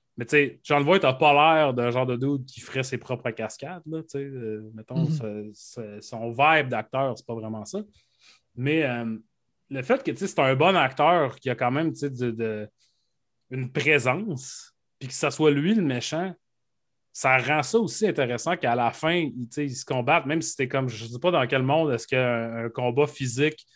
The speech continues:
Speaker 1: entre John Voight et Tom Cruise en mille neuf cent quatre-vingt-seize serait aussi proche, là. <laughs> Tu sais, mais comme ça, ça,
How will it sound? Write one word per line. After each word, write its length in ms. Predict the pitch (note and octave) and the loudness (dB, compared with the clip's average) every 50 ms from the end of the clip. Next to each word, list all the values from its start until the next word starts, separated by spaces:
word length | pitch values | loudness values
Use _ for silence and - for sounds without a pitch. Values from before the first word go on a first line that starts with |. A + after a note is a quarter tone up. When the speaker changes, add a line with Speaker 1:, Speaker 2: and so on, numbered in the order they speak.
| _ _ _ _ | _ _ _ _
Speaker 1:
entre 260 | - A#2+ A#2+ A#2+ A#2+ | -6 -6 -4 -4 0
John 300 | A#2+ C3+ C3 C3 B2 A#2+ | 2 4 4 4 4 2
Voight 320 | A#2+ B2+ C#3+ D3+ D3 C3+ - | 2 2 2 2 2 0 -4
et 80 | - B2 | -10 -6
Tom 220 | - B2 A#2 A2+ | -2 -2 -2 -2
Cruise 280 | - B2 C3 D3 C#3+ C3 | -4 -6 -6 -4 -4 -2
en 60 | A#2+ | -2
mille 120 | A2+ A#2 | -2 -4
neuf 80 | A2+ A2 | -4 -4
cent 80 | C3+ B2+ | -4 -4
quatre-vingt-seize 540 | A#2+ A#2+ A#2 A#2 A2 A2 - C#3+ D3 C3+ | -4 -4 -4 -4 -4 -4 -2 -2 -2 -2
serait 200 | - - B2+ A#2 | -2 -4 -6 -4
aussi 360 | - C3+ B2+ C3 - - - - | -4 -4 -4 -4 -4 -6 -8 -8
proche, 540 | - C3 A#2+ C3+ B3 A#3+ - - - - G3+ | -8 -8 -8 -10 -10 -12 -12 -12 -10 -10 -10
là. 120 | G3 - - _ - - - - - - - - - | -10 -10 -12 _ -20 -20 -20 -20 -20 -20 0 4 4
<laughs> 440 | D#4+ D#4+ - C#4 G#3 A3+ G#3+ F3+ | 6 6 6 4 4 4 4 4
Tu 60 | - - | 2 0
sais, 320 | - D3+ F3+ F3 D3 E3+ F#3 A3+ A3 D#3 - - | 0 2 2 2 2 0 -4 -6 -8 -10 -6 -2
mais 460 | D3 C#3+ C#3 E3 A3 B3+ A2 - - _ _ _ _ _ _ _ _ _ _ _ - | 0 4 4 6 6 4 2 0 -4 _ _ _ _ _ _ _ _ _ _ _ -4
comme 260 | - D3+ D#3 D#3 C3 | -2 -2 0 -2 -2
ça, 260 | - - C#3+ C#3 C3+ | -2 0 0 0 0
ça, 340 | - - - A#3 B3 - | -2 0 2 2 2 0